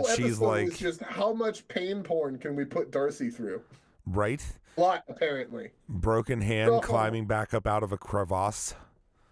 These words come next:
Speaker 2: An already fucked up leg, and she's just badassing her way through it.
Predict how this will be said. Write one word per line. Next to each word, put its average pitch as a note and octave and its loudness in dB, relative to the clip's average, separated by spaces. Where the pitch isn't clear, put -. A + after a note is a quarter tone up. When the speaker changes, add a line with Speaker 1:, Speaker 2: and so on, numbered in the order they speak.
Speaker 2:
An E3+ -2
already F3+ 0
fucked D#3 -4
up E3 -2
leg, D#3+ 0
and E3 -12
she's D#3+ -10
just D#3 -6
badassing E3 2
her E3+ 0
way D#3 2
through D3+ -2
it. - -6